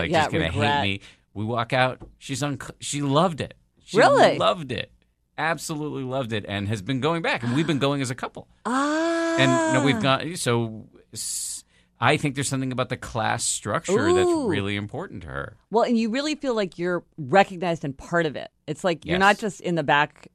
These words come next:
Speaker 2: like, doing your thing. Like,
Speaker 1: Yes.
Speaker 2: SoulCycle is like, we're part of this together.
Speaker 1: Yes.
Speaker 2: It's sort of like a team feeling.
Speaker 1: What she doesn't like, if you go to some spin classes or group exercise classes, the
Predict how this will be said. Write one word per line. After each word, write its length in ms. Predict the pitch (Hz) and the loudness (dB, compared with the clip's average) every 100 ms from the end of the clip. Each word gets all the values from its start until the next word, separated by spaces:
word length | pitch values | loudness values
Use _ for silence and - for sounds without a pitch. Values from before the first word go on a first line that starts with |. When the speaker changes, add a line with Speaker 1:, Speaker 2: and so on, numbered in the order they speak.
| - | -6
Speaker 2:
like, 180 | 151 143 | -6 -4
doing 220 | 165 156 | -6 -4
your 120 | 143 | -6
thing. 340 | - 170 131 | -4 -4 -4
Like, 120 | 143 135 | -6 -4
Speaker 1:
Yes. 80 | |
Speaker 2:
SoulCycle 320 | 185 180 175 147 | 0 0 -2 -4
is 80 | |
like, 80 | 139 | -6
we're 240 | 127 156 180 | -2 0 0
part 300 | - 165 151 | 0 -2 -2
of 40 | |
this 140 | 139 | -8
together. 480 | - 123 139 135 131 | -12 -6 -2 -2 -2
Speaker 1:
Yes. 180 | 123 76 | -4 -6
Speaker 2:
It's 80 | 127 | -6
sort 80 | 151 | -4
of 60 | |
like 160 | 143 131 | -4 -6
a 20 | |
team 400 | - - 160 147 | -16 -10 -6 -6
feeling. 400 | 135 139 131 113 110 | -8 -10 -12 -12 -6
Speaker 1:
What 160 | 123 | -4
she 140 | - 127 | -2 -4
doesn't 500 | 95 135 147 156 135 | -4 0 2 0 -2
like, 240 | 98 90 | -4 -6
if 80 | 95 | -8
you 80 | 131 | -4
go 80 | |
to 60 | - | -4
some 340 | - 131 131 | -4 -2 -2
spin 300 | 120 - 113 | -4 -4 -6
classes 400 | 95 92 85 85 | -2 -4 -4 -8
or 40 | 82 | -10
group 220 | 82 85 | -8 -6
exercise 460 | 85 - 82 80 73 | -8 -8 -12 -12 -10
classes, 480 | 82 73 - 76 | -12 -10 -12 -14
the 160 | 76 90 | -10 -12